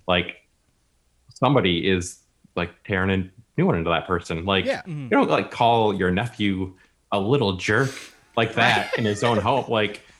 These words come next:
Speaker 1: how does the father not just sock him right in the nose? Like, that's, that always
Speaker 3: And especially,
Speaker 1: bothered
Speaker 3: like,
Speaker 1: me.
Speaker 3: we,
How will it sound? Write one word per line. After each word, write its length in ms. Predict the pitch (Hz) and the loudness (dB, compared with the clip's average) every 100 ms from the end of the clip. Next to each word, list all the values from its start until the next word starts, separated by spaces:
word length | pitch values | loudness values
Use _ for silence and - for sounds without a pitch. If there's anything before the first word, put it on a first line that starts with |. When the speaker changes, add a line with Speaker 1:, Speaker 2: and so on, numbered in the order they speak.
| - _ - | -20 _ -4
Speaker 1:
how 80 | 185 | 0
does 160 | 208 - | 2 0
the 60 | |
father 300 | 120 170 156 | 0 2 2
not 220 | 110 123 | 0 -4
just 220 | - 107 - | -4 -6 -6
sock 280 | - 190 | -4 -4
him 140 | 110 90 | -4 -4
right 100 | 117 | -4
in 60 | 107 | -4
the 80 | 104 | -4
nose? 440 | 107 165 151 - | -2 0 -2 -2
Like, 200 | 90 87 | -6 -4
that's, 500 | 117 131 - - - _ _ _ _ _ _ _ _ 123 117 | -4 -4 -8 -14 -16 _ _ _ _ _ _ _ _ -20 -8
that 120 | 120 | -4
always 140 | 127 123 | 0 0
Speaker 3:
And 60 | |
especially, 300 | 214 359 - | 0 -2 2
Speaker 1:
bothered 140 | - 262 | 4 4
Speaker 3:
like, 80 | 214 | 2
Speaker 1:
me. 60 | |
Speaker 3:
we, 60 | 247 | -6